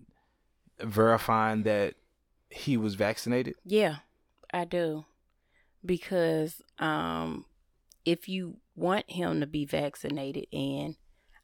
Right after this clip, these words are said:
Speaker 2: I think you were saying something earlier about him trying to come at them because he had a s-,
Speaker 1: Like a holistic doctor.
Speaker 2: a holistic doctor, and they said no. If,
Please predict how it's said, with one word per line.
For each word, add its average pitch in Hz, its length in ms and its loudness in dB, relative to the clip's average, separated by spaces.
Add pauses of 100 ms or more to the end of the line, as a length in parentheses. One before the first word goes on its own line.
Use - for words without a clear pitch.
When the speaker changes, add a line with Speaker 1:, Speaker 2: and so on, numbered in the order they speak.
(100)
Speaker 2:
I 160 100 -4
think - 240 -4
you 180 60 -4
were 151 60 -4
saying 151 380 -4
something 156 300 -4
earlier 147 520 2
about 139 360 0
him 143 580 0 (840)
trying 160 260 6
to 143 60 2
come 147 340 2 (100)
at 147 260 0
them 143 340 2
because 143 560 -2
he 147 180 -2
had 147 360 -2
a 143 320 -2
s-, - 220 -10 (400)
Speaker 1:
Like 104 140 2
a 107 60 4
holistic 104 480 2
doctor. 131 320 0
Speaker 2:
a 165 40 -6
holistic 156 680 0
doctor, 147 600 0
and 151 160 0
they 139 140 0
said 135 340 -4
no. 139 380 -4 (580)
If, 175 140 0